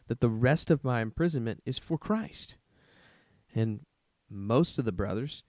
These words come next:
having become confident in the Lord by my imprisonment, are much more bold to speak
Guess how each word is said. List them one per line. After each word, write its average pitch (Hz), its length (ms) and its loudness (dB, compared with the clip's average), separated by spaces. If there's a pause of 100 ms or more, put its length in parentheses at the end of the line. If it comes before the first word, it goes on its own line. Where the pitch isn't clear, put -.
having 123 280 0
become 113 360 -2
confident 120 480 0
in 135 80 2
the 147 80 4
Lord 180 400 -2 (560)
by 113 380 2
my 113 220 0
imprisonment, - 720 -6 (460)
are 117 140 2
much 120 440 0
more 147 300 0 (400)
bold 143 520 0 (160)
to 107 160 -2
speak - 720 0